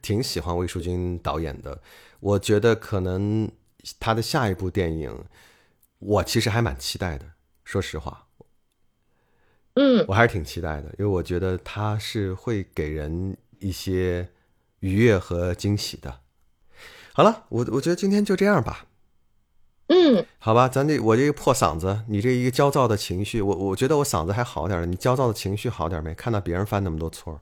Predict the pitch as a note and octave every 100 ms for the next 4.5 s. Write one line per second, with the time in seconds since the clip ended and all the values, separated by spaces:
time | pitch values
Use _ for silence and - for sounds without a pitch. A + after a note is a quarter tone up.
0 | _ _ _ _ _ - - - - C#4
1 | - - - - - - _ - - _
2 | - - A3 G#3 A#3+ A#3+ B3 A#3 G3+ -
3 | C3+ - - C3+ - C#3 - - F4+ F#4
4 | D#4+ D#3 D#3+ E3+